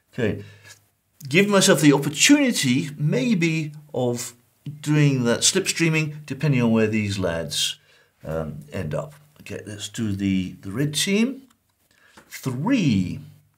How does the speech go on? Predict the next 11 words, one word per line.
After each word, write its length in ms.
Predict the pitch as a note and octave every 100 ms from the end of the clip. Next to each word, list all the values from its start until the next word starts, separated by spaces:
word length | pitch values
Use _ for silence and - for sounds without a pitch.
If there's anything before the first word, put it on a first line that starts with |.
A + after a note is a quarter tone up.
| _ _ _ _ _ _
One, 560 | F#3+ F3 D#3+ C#3+ - -
two, 480 | - D#3 B2 G#2+ G2
three. 540 | - E3+ A#3+ C#4 C#4 - _ - - - _
Slots 360 | - - - A2+
in 100 | G#2
there, 240 | C3+ C#3+
doesn't 360 | G#2+ A2 F#2 G2
slipstream. 960 | - D#3+ D#3 - F3+ F3 F3 E3 D3 D3+
One, 300 | D3 D3+ D3
two, 340 | - D3 -
three. 600 | - C#3+ F3 F3 D#3+ -